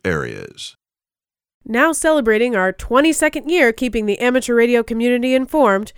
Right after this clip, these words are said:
Speaker 2: you're listening to This Week in Amateur Radio, available worldwide as a podcast from our web at w w w dot t w i a r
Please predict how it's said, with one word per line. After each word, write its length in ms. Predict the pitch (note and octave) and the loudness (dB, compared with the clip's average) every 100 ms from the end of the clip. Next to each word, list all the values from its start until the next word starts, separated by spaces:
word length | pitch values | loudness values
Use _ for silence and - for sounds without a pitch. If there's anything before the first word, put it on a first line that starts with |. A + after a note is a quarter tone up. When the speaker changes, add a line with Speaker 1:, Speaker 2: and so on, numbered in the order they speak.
| - _ - | -20 _ -2
Speaker 2:
you're 240 | B3+ D4+ | 2 2
listening 440 | D#4+ F4 C#4+ A3+ | 2 -2 -2 -4
to 360 | G3+ A3+ A3 A#3+ | -2 0 0 -2
This 300 | G3+ B3 C#4+ | -2 -2 -2
Week 300 | A#3+ B3+ C4 - | -2 -4 -4 -10
in 120 | G3+ | -8
Amateur 420 | A3+ A#3 B3+ C4+ | -2 -2 0 0
Radio, 520 | A3 F#3+ E3 C#3 C3 _ _ _ - | -2 -4 -6 -12 -18 _ _ _ -8
available 560 | F#3 A#3 C4 A#3 A3 | 0 2 4 4 2
worldwide 640 | A3 C#4 C#4 C#4 D4 D#4+ D#4 | 4 4 4 2 4 2 0
as 220 | A3 G#3+ | -4 -4
a 40 | |
podcast 560 | - A#3+ B3+ C4+ C4+ - | -2 -2 0 -2 -2 -4
from 200 | A#3+ A#3+ | -4 0
our 180 | B3 B3+ | 2 2
web 420 | D4+ B3+ G#3 B3 - - - - | 2 2 0 -6 -18 -20 -14 -4
at 320 | G#3 F3+ - | -4 -4 -2
w 360 | B3 C4+ C#4+ C#4 | 0 2 0 2
w 380 | C4 C4 C4 | 2 0 -2
w 400 | G#3+ B3 B3+ C4 A3+ | 0 0 0 -4 0
dot 320 | A#3+ C#4 - - | 0 0 -4 -10
t 220 | - E4 | -2 0
w 440 | C4+ A#3 G#3+ F#3+ - | 0 -2 0 -2 -2
i 180 | A3 C4 | 2 2
a 180 | C#4 C4 | 4 4
r 380 | B3 B3+ C4+ | 6 4 2